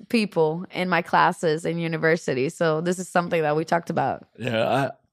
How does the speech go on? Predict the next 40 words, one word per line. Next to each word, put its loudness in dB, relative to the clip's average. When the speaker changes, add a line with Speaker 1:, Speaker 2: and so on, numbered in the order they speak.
Speaker 2:
my 8
audience 8
has -12
heard 6
this, -6
but, -4
like, 0
I've 6
been 10
on 8
six -6
continents. -4
Like, 0
I've 0
been -8
all 4
over -2
the -4
Speaker 1:
What? 8
Speaker 2:
Yeah. -10
Speaker 1:
What 6
are 2
the 2
six -6
con-, -2
continents? -8
Speaker 2:
I'm 0
only 8
short 6
of 8
Antarctica. 0
<laughs> 0
I, 4
so 6
f-, -10
the, 8
the 0
current 2
Speaker 1:
So 2
again, 4